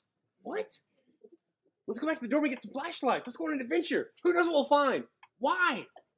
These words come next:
"I've never been in there. Have you?" "Well, no." "Let's go." And we did. And we got into some <laughs> nasty stuff, man. We smelled like death. The worst I've ever smelled. I smell bad, okay?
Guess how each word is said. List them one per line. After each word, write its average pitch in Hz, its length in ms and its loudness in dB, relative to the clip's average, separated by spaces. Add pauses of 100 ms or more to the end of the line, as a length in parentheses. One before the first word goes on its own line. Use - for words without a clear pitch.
(520)
"I've - 120 -6
never 330 220 4
been 277 120 2
in 302 80 2
there. 311 120 4
Have 226 80 0
you?" 339 380 6
"Well, 175 120 -2
no." 285 360 4 (420)
"Let's 330 140 0
go." 392 500 8 (520)
And 131 100 -4
we 160 80 0
did. 185 340 8 (840)
And 135 100 -4
we 175 120 0
got 165 280 4
into 156 140 -6
some 135 300 -2
<laughs> - 20 -4
nasty 175 520 4
stuff, - 760 2
man. 151 460 2 (360)
We 196 280 0
smelled 160 640 4
like 143 260 0 (260)
death. 165 320 4 (600)
The 160 100 2
worst 196 360 6
I've 180 140 4
ever 175 260 0
smelled. 165 320 -4
I 208 80 -2
smell 262 240 -4
bad, 185 280 -6 (320)
okay? 127 260 -2